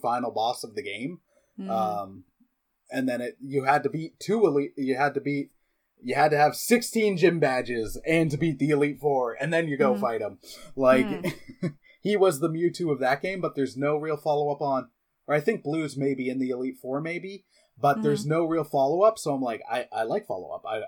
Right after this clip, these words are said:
Speaker 1: I'd love to see what happens to these characters.
Speaker 2: Yeah,
Speaker 1: I'd love to
Speaker 2: yeah.
Speaker 1: see if Giovanni actually did change.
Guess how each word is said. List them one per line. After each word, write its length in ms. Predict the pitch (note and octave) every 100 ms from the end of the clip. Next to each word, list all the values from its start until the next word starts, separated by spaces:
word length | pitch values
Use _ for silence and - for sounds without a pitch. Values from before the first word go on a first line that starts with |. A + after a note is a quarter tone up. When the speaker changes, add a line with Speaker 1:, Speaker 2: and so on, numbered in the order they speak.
| A2
Speaker 1:
I'd 100 | G#2
love 200 | A#2+ C3
to 60 | -
see 160 | - B2
what 140 | A#2
happens 340 | A#2+ B2 A2+ -
to 100 | A#2
these 200 | A2+ -
characters. 600 | B2+ C3+ - - - - _ _ -
Speaker 2:
Yeah, 220 | G3 F#3
Speaker 1:
I'd 100 | C3+
love 180 | C3+ C#3
to 40 | D#3
Speaker 2:
yeah. 140 | F3+
Speaker 1:
see 240 | D#3 C3+ C3
if 200 | E3+ D#3
Giovanni 640 | - D3 D#3 C#3+ D3+ D3+ D3+
actually 400 | D#3 - F3+ F3+
did 300 | C3 F3+ E3+
change. 800 | - - F2+ - - - -